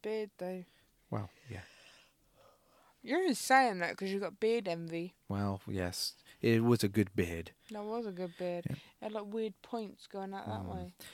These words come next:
Speaker 2: The Doctor,
Speaker 1: Yeah,
Speaker 2: Zoe,
Speaker 1: yeah.
Speaker 2: and Carstairs end up hiding in the tardis room, or the loading bay, where
Speaker 1: It's a landing
Speaker 2: th-
Speaker 1: bay.
Speaker 2: Well, I thought they said it was a loading bay.
Speaker 1: They called it the landing
Speaker 2: The landing
Speaker 1: bay.
Speaker 2: bay, then.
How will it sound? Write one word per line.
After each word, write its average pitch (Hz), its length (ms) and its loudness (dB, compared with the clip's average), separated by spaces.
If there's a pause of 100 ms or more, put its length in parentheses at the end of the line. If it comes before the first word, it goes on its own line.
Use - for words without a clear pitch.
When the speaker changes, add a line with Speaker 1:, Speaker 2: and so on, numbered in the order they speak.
(120)
Speaker 2:
The 117 60 2
Doctor, - 260 10
Speaker 1:
Yeah, 120 80 2
Speaker 2:
Zoe, 127 280 12
Speaker 1:
yeah. 110 180 4
Speaker 2:
and 104 140 0
Carstairs 113 560 4
end 110 120 4
up - 120 2
hiding 107 360 6
in 98 80 2
the 95 80 0
tardis 107 420 2
room, 104 360 4
or 82 140 0
the 92 80 2
loading 98 320 4
bay, 98 360 8 (360)
where 98 380 6 (680)
Speaker 1:
It's - 100 -12
a 220 40 -2
landing 214 460 2
Speaker 2:
th- 202 120 -6
Speaker 1:
bay. 202 320 -4 (800)
Speaker 2:
Well, 131 320 0
I 151 100 6
thought 151 240 4
they 117 140 6
said 117 180 2
it 107 80 4
was 113 140 2
a 107 40 4
loading 113 440 4
bay. 85 400 -6
Speaker 1:
They 208 120 -4
called 214 280 -4
it - 120 -10
the 226 140 -8
landing 220 400 -4
Speaker 2:
The - 60 -2
landing 95 400 0
Speaker 1:
bay. 85 140 0
Speaker 2:
bay, 87 60 0
then. 87 180 -2